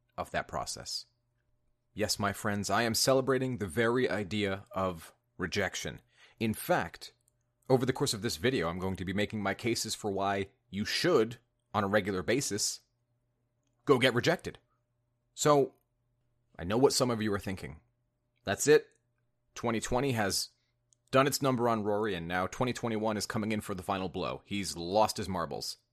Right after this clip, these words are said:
But have I? All right, maybe a little. That's, I'm pandering. The point is, going and getting rejected is such an amazing thing for you because you learn that the fear of rejection is a creation of your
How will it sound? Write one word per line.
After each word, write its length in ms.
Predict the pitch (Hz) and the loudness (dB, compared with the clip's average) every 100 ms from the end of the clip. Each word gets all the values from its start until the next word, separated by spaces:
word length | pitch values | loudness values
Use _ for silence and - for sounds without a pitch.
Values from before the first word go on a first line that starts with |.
| - | -6
But 320 | 87 - - _ _ _ _ _ _ _ _ _ _ - | -4 -2 -8 _ _ _ _ _ _ _ _ _ _ -8
have 220 | 80 80 | -4 0
I? 220 | 101 185 - _ _ _ _ _ _ _ _ 104 | -2 -2 -10 _ _ _ _ _ _ _ _ -2
All 80 | |
right, 80 | 95 - _ 104 | -2 -2 _ 0
maybe 180 | 113 | 2
a 60 | 110 | 2
little. 240 | 78 - _ - | 0 -8 _ -6
That's, 360 | 90 - - - _ | -6 -4 -8 -12 _
I'm 120 | 90 | -6
pandering. 460 | 104 101 85 50 - _ | -2 -2 -4 -8 -12 _
The 80 | 101 | -8
point 280 | 95 131 110 | -2 -2 -2
is, 380 | 65 - - - _ 95 | -6 -6 -8 -10 _ 0
going 400 | 120 143 151 113 | 4 4 4 -2
and 140 | 101 | -2
getting 300 | 104 104 107 | 0 2 2
rejected 640 | 87 80 95 - 92 85 - _ _ _ _ - | -2 -4 -4 -4 -6 -8 -10 _ _ _ _ -10
is 220 | 95 87 | -6 -2
such 260 | - 110 107 | -2 -2 -2
an 60 | |
amazing 340 | 104 101 101 95 | -2 -2 -2 -4
thing 200 | 120 110 | -6 -6
for 140 | 95 | -6
you 140 | 87 | -6
because 400 | 85 101 113 101 | -6 -6 -4 -4
you 100 | 113 | -2
learn 460 | 120 127 139 135 127 - - - | -2 2 2 2 -2 -8 -20 -6
that 160 | 120 117 | -4 -4
the 60 | |
fear 280 | - 147 143 | -2 4 6
of 120 | 131 110 | 6 2
rejection 600 | 110 127 - - 110 - - | -2 -2 -2 -2 -4 -4 -6
is 140 | 107 | -6
a 40 | 107 | -6
creation 600 | - 123 117 110 110 107 | -6 -2 0 0 -4 -4
of 180 | 101 85 | -4 -4
your 280 | 87 85 | -4 -4